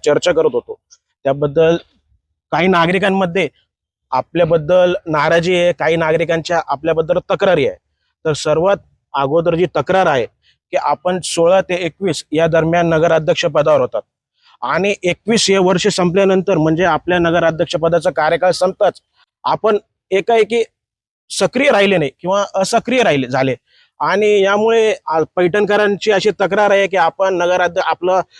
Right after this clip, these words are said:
नगराध्यक्ष पदाचा कार्यकाल समाप्त झाल्यानंतर पैठणकर नागरिकांना वाऱ्यावर सोडले,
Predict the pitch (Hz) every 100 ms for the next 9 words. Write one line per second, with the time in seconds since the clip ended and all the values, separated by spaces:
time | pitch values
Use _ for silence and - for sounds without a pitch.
0 | - 139 151 175 170 175 - 165 180 185
1 | 196 190 - _ - 151 175 185 180 -
2 | 170 180 - 147 156 165 165 160 165 -
3 | - _ 160 170 190 190 196 190 170 180
4 | 185 190 196 185 175 202 208 190 165 147